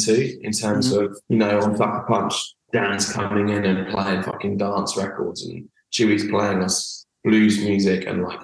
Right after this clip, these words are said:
Speaker 1: old school, like, fucking, like, Deftones and shit like that. And then me and Max are playing, like, fucking, you know, Lil Uzi Vert and Drake and being like,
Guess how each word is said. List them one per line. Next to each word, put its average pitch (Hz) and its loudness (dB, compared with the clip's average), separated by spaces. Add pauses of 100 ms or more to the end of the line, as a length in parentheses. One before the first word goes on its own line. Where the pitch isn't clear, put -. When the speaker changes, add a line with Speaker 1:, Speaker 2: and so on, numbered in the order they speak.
(140)
Speaker 1:
old 98 2
school, 95 2
like, - -6
fucking, - -12
like, - -12
Deftones 95 -4
and - -8
shit - -4
like 85 -4
that. 98 0
And 92 -8
then 90 -8
me 95 2
and 95 -2
Max 98 -4
are - -6
playing, 101 -4 (120)
like, - -12 (100)
fucking, - -14 (100)
you - -8
know, - -6 (120)
Lil 110 0
Uzi 98 0
Vert 101 0
and 98 -2
Drake 98 0
and 110 -2
being 90 0
like, 82 -4